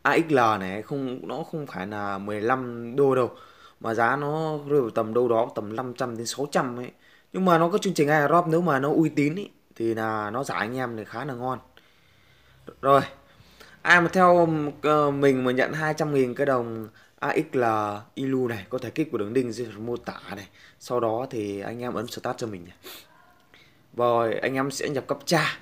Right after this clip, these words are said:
được chưa? Rồi, nhập captcha xong thì anh sẽ gửi đi cho nó này. Hai tám cộng một tám ba bằng, à, một một một, ba con một đấy. Rồi, sau đó thì nó hiện ra cái bước em, anh em làm này. Bước tiên thì bắt anh em join group này.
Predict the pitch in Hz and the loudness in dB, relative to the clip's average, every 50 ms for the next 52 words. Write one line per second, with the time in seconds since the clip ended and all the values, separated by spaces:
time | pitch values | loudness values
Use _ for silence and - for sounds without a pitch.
0 | - - - 113 117 135 131 - - - _ _ _ - _ _ _ _ _ - | -12 -10 -8 -4 -4 -4 -4 -4 -10 -18 _ _ _ -20 _ _ _ _ _ -20
1 | - - - - - _ _ _ - - _ _ _ _ _ _ _ _ _ _ | -20 -20 -20 -20 -20 _ _ _ -20 -20 _ _ _ _ _ _ _ _ _ _
2 | _ _ _ _ _ _ _ - _ _ 139 135 135 131 131 127 - 151 - 170 | _ _ _ _ _ _ _ -20 _ _ 2 2 4 4 2 2 0 2 6 8
3 | 151 143 139 156 147 139 - 123 127 127 135 - - 135 117 101 95 101 117 123 | 8 8 8 6 0 -2 -2 -4 -4 -4 -4 -6 -4 -4 -2 -2 -2 -2 -2 -2
4 | 110 117 110 107 104 113 120 113 107 - _ - - - _ 113 113 113 107 113 | -2 -4 -4 -4 -4 -6 -8 -10 -12 -14 _ -20 -20 -16 _ -8 -6 0 2 2
5 | 120 127 - - - 214 208 - 104 110 120 117 123 117 110 110 104 98 98 95 | 0 2 -2 -4 -6 -6 -6 -6 -6 -8 -2 2 2 4 4 4 2 0 -4 -8
6 | 92 98 98 101 104 - - - - - - - - - - _ _ - 95 98 | -10 -10 -12 -12 -14 -16 -20 -20 -20 -20 -20 -20 -20 -20 -20 _ _ -12 -10 -8
7 | 101 95 95 101 107 117 110 113 - - 110 107 104 107 107 101 90 92 95 - | -6 -6 -6 -6 -6 -6 -8 -10 -8 -6 -4 -4 -4 -4 -4 -6 -6 -6 -6 -8
8 | 101 104 - - _ _ _ _ _ - - _ _ _ _ - - - - _ | -12 -14 -14 -20 _ _ _ _ _ -20 -20 _ _ _ _ -20 -20 -20 -20 _
9 | _ - - _ _ - _ - _ - 135 135 127 - 156 143 139 135 151 156 | _ -20 -20 _ _ -20 _ -14 _ 4 4 4 4 4 2 4 6 4 6 4
10 | 151 135 131 135 151 156 - 131 135 135 127 - 156 160 156 139 143 139 135 131 | 4 2 2 0 0 0 0 0 -2 -4 -4 -4 -4 -4 -4 -6 -8 -8 -10 -12
11 | - - 135 135 127 123 117 117 101 92 - - 135 - - - 170 180 185 185 | -12 -12 -12 -10 -10 -8 -8 -8 -8 -8 -12 -16 -20 -14 -6 -6 -4 -2 0 0
12 | 151 135 139 135 156 - 143 151 147 139 131 131 135 131 110 107 104 123 151 175 | 0 0 0 -2 -2 -4 -2 -6 -6 -6 -6 -4 -4 -4 -4 -4 -4 -6 -6 -6
13 | - 98 | -10 -16